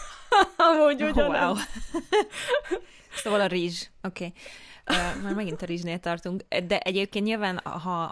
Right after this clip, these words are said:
Speaker 2: ha már ilyen hormonális, ö, szempontból akar valaki az alkoholra odafigyelni, akkor már ha azt megteszi, hogy a ciklusának csak azon a szak-, tehát amikor menstruálsz,
Speaker 1: Igen.
Speaker 2: akkor például nem iszol
Speaker 1: Nem.
Speaker 2: alkoholt, hanem máskor iszol, már az is, az is jó, szóval, hogy nem kell azért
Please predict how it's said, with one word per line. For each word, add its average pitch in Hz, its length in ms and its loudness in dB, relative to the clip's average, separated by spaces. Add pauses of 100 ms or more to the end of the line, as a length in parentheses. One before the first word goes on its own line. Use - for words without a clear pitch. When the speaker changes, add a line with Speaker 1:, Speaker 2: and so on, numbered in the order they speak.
Speaker 2:
ha 180 100 -4
már 170 180 -2
ilyen 170 140 -4
hormonális, 175 600 -4 (100)
ö, 160 220 -6
szempontból 156 1000 -6 (240)
akar 165 320 -8
valaki 156 260 -4
az 156 80 -8
alkoholra 156 360 -4
odafigyelni, 156 600 -6
akkor - 380 -8
már 151 260 -6
ha 165 100 -8
azt - 240 -4
megteszi, 165 440 -8
hogy 165 140 -6
a 156 60 -6
ciklusának 156 640 -10
csak - 220 -10
azon 160 180 -8
a 160 60 -8
szak-, 147 200 -10
tehát - 180 -12
amikor 165 280 -8
menstruálsz, 156 440 -6
Speaker 1:
Igen. 196 160 -4
Speaker 2:
akkor 180 120 -8
például 147 260 -10
nem 139 260 -12 (140)
iszol 175 280 -6
Speaker 1:
Nem. 165 80 -2
Speaker 2:
alkoholt, 185 540 -4
hanem 151 420 -12 (320)
máskor 147 640 -6
iszol, 170 440 -6
már 165 220 -4
az 143 140 -10
is, - 300 -8 (180)
az 156 180 -10
is - 200 -10
jó, 151 280 -8
szóval, 156 340 -10
hogy 156 100 -12
nem 151 140 -10
kell 170 200 -10
azért 147 360 -10